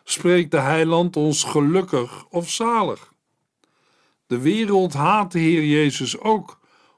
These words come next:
omdat hij de wereld beschuldigt van slechte dingen. En wie de Heer Jezus haat, haat ook de Vader.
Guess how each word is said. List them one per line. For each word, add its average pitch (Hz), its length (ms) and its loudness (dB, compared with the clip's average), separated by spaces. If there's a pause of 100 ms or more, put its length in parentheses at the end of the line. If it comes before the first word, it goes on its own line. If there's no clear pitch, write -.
omdat 175 400 2
hij 180 300 2
de 165 100 0
wereld 185 500 0
beschuldigt 156 720 0
van 147 200 -2
slechte 143 460 -4
dingen. 151 420 -8 (760)
En 165 140 2
wie 190 180 4
de 170 60 2
Heer 165 240 4
Jezus 180 560 2
haat, 170 340 0
haat 165 340 -2
ook 165 240 0
de 143 120 2
Vader. 151 480 -2